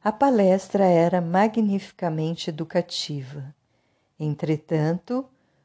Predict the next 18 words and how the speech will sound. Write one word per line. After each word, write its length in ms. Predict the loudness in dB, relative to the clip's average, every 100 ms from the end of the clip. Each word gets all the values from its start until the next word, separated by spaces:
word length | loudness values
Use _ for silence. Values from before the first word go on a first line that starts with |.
| -4
o 140 | 0
número 400 | 2 2 2 0
crescente 800 | 0 0 0 -2 -2 -2 -4 -10
de 140 | -6 -4
entidades 760 | -4 -4 -6 0 2 2 -2
necessitadas 1300 | -4 -4 -2 -6 -4 -10 -2 0 0 -2 -6 -10 -6
chamava-nos 960 | -2 0 2 0 -2 -2 -6 -6 -10 -4
à 200 | -2 -2
cooperação. 960 | -2 -2 -2 0 -2 0 -4 -10 -10 -10 _ _ _ _ _ _ -20 _ -4
Muitos 400 | 2 4 2 0
choravam 720 | -2 2 4 6 4 2 0
baixinho, 800 | 2 0 -2 -6 -4 -4 -6 -10 _ _ _ _ _ 0
outras 640 | 2 4 0 -2 -4 -4
gemiam 800 | -8 -2 0 0 0 2 2 2 -2
em 100 | -6
voz 360 | 0 0 0 -2
mais 300 | -4 -4 -2
alta. 460 | -2 -4 _ _